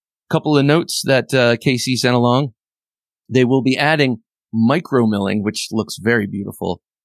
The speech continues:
in the, um, in the, uh, titanium surface there so that you have a little bit more gription. I did notice when I pulled this out initially, I was like, "Oh, it felt good in hand." It was like, "It feels so smooth."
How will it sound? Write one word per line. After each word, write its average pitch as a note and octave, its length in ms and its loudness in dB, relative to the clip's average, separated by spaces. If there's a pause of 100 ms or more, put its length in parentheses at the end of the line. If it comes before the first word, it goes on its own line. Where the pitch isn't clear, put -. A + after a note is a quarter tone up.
(160)
in A2+ 320 2
the, A2 260 4
um, G2+ 360 -2 (680)
in C3 360 -2
the, A2 480 2
uh, G2+ 260 -2
titanium C3+ 640 2
surface C#3+ 540 0
there A2 340 0
so B2+ 160 -2
that G#2 160 0
you A2+ 160 2
have A2+ 140 0
a A2 40 -4
little C3 220 0
bit B2+ 180 0
more A2+ 480 2
gription. A2 800 0
I C3 100 0
did G#3 160 0
notice G#3 300 2
when C3+ 80 0
I A#2 120 0
pulled C#3+ 220 2
this B2 160 0
out G2+ 260 2
initially, A2 440 2
I F#2 40 0
was G2+ 100 -4
like, G2 160 -10
"Oh, D#3+ 220 2 (320)
it C#3 140 0
felt D#3+ 240 0
good B2+ 140 2
in A2+ 80 0
hand." A2+ 140 2
It - 20 -2
was G2+ 80 -6
like, F#2+ 120 0
"It G2 60 -18 (120)
feels D#3 400 2
so B2 320 0
smooth." G#2+ 420 0